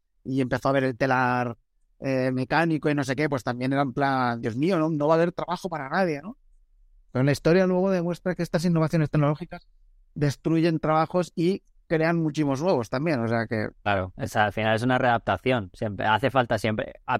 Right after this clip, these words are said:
Speaker 2: a, de momento, por lo menos yo de momento creo que sí, eh, la persona se sigue necesitando para todo esto, pero al final es la persona la que la crea, con lo cual
Speaker 1: Exacto, y en todo caso, eso, pues habrá que ver cómo va esto de rápido o de lento, ¿no? Pero, pero vaya, que sí que es un tema que,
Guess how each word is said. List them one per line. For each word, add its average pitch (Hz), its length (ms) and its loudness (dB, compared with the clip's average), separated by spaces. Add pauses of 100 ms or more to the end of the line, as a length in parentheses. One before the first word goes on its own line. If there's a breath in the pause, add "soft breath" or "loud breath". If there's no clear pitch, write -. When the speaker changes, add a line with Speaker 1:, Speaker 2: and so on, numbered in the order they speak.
(120)
Speaker 2:
a, - 100 -4
de 127 100 2
momento, 180 540 0
por 160 100 -4
lo 131 100 0
menos 151 220 0
yo 156 120 4
de 147 80 4
momento 139 340 2
creo 131 160 2
que 127 100 0
sí, 107 260 -6
eh, 110 120 -4
la 107 160 2
persona 120 360 -2
se 120 120 -8
sigue 117 160 0
necesitando 110 520 0
para 98 160 0
todo 95 200 2
esto, 180 120 0
pero 104 100 2
al 92 60 -2
final 95 180 -4
es 110 40 -2
la 127 100 2
persona 110 320 -2
la 101 120 0
que 98 80 -8
la 92 100 0
crea, 117 260 2
con 92 100 -6
lo 95 80 -8
cual 107 140 -8 (600)
Speaker 1:
Exacto, 120 420 0
y 107 40 2
en 107 100 -2
todo 135 180 0
caso, 139 420 0
eso, 123 220 -2
pues 117 120 -4
habrá 117 180 -4
que 135 100 -2
ver 139 160 -2
cómo 135 220 -4
va 139 320 -2
esto 139 240 -6
de 143 80 2
rápido 147 440 0
o 156 100 2
de 139 120 0
lento, 135 320 -4
¿no? - 200 -20 (120)
Pero, 131 600 2
pero 135 140 2
vaya, 127 180 2
que 117 100 -8
sí 139 100 -8
que - 60 -20
es - 180 -20
un 120 120 -20
tema 123 260 0
que, 104 400 -2